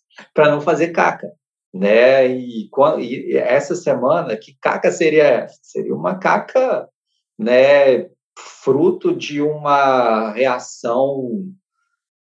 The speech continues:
intempestiva mesmo, né? Quando o Urano tá, tá ali ativo, ainda mais pegando Marte, pegando Mercúrio, então ele fica, ele representa um lado nosso que pode ser bem infantil, sabe aquela rebeldia infantil? "Não, vou fazer isso e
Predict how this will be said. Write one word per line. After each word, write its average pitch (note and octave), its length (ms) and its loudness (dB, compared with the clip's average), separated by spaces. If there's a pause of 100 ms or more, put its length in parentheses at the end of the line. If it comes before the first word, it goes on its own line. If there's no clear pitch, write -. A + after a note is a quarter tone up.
(240)
intempestiva F#3 840 -2
mesmo, G2+ 340 -6 (140)
né? B2+ 340 -4
Quando E3 260 -4
o - 20 0
Urano C#3 340 0
tá, A2+ 440 -2 (300)
tá A2+ 140 0
ali A#2 180 0
ativo, A2+ 600 -6
ainda G#2 140 -8
mais B2+ 220 -2
pegando G#2+ 320 -6
Marte, A2 560 0
pegando B2 220 -6
Mercúrio, A#2 840 -2 (440)
então B2 460 2
ele C3+ 160 0
fica, C#3 460 -4
ele A#2+ 160 2
representa C3 720 0
um C3 80 0
lado A#2 360 0
nosso G#2 360 -6 (160)
que A2+ 80 -8
pode G#2+ 380 0
ser G#2+ 300 -2
bem A2 720 -6 (180)
infantil, - 720 -2 (420)
sabe C3+ 240 2
aquela B2+ 200 4
rebeldia A2+ 440 0
infantil? A2 400 -6
"Não, A3 340 -4
vou G#3+ 140 4
fazer F3+ 300 0
isso G3 340 -4
e - 60 -20